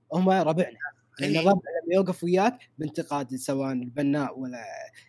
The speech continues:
Speaker 1: حتى إذا كان س-، سلبي أو شيء مو زين، بس إحنا قاعد ن-، نطور بحيث إنه نكون أفضل وأفضل. سبحان الله، حتى انتقادات سلبية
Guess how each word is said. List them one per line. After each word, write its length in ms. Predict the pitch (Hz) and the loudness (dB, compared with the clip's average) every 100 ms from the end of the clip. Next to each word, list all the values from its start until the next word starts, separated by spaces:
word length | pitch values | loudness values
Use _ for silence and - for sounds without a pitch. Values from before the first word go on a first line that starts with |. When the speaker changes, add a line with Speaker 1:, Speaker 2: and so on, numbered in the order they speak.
| - | -6
Speaker 1:
حتى 380 | - 180 185 165 | -2 2 4 6
إذا 120 | 156 | 4
كان 360 | - 160 147 | 4 4 4
س-، 120 | 131 - - _ | -2 -10 -20 _
سلبي 360 | - 180 147 139 | 2 4 4 0
أو 80 | 131 | 0
شيء 340 | 160 147 135 _ _ - | 2 2 0 _ _ 6
مو 140 | 208 | 8
زين، 320 | 220 202 311 - _ _ _ _ | 10 8 4 -6 _ _ _ _
بس 140 | - - | -10 -8
إحنا 220 | - 196 | -6 -4
قاعد 220 | 175 185 | -4 -4
ن-، 80 | 208 - _ _ 214 | -4 -6 _ _ -10
نطور 480 | 185 240 233 254 | 6 6 8 6
بحيث 380 | 214 - 208 202 | 6 4 4 4
إنه 280 | 190 180 190 - _ - | 2 2 -2 -6 _ -10
نكون 300 | 139 170 160 | -2 2 2
أفضل 340 | 170 147 156 143 | 0 0 0 0
وأفضل. 380 | 156 147 151 | -2 -4 -6
سبحان 360 | 135 220 240 208 | 0 2 4 4
الله، 160 | 196 190 | 2 0
حتى 220 | 185 185 | 0 0
انتقادات 680 | 160 170 156 156 151 131 - | 0 2 2 4 0 -2 -12
سلبية 640 | - 185 190 190 190 254 | 2 4 6 4 2 0